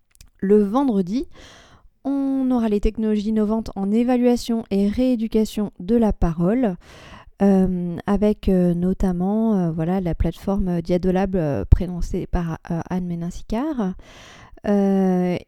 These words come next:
et puis, euh, le vendredi après-midi, euh, la thématique est vers de nouvelles pratiques, une table ronde que je modérerai, euh, moi, euh,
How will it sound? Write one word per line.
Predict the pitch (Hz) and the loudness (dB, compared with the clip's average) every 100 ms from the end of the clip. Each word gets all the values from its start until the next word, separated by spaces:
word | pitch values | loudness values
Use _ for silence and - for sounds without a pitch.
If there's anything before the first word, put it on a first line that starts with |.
| - | -4
et | 226 233 | -2 0
puis, | - - 220 233 240 240 247 - | 2 2 2 2 2 4 2 2
euh, | 196 185 170 165 160 | 0 2 2 2 0
le | 175 226 262 254 247 240 226 | 0 2 2 2 2 2 0
vendredi | 208 220 214 196 190 | -2 -4 -4 -2 2
après-midi, | 185 190 185 170 170 226 277 285 294 - | 2 2 0 -6 -4 -2 0 0 0 -2
euh, | 180 170 | -2 -4
la | 175 | -6
thématique | - 196 185 247 254 | -6 -6 -6 -10 -8
est | 190 | -6
vers | 185 220 | -4 -4
de | 202 | -4
nouvelles | 190 233 247 | -4 -6 -2
pratiques, | - - 311 - 226 | -2 -2 -12 -14 -12
une | 208 | -10
table | 247 220 | -8 -8
ronde | 196 214 233 - | -8 -8 -10 -10
que | 208 185 180 175 170 165 | -8 -6 -6 -8 -8 -10
je | 170 | -12
modérerai, | 175 180 175 175 165 185 180 175 | -12 -10 -10 -10 -12 -14 -12 -10
euh, | 160 151 | -12 -14
moi, | 151 160 254 440 - - - - _ - 190 | -14 -12 -12 -14 -20 -20 -20 -20 _ -16 -12
euh, | 190 180 170 143 120 | -10 -10 -12 -16 -16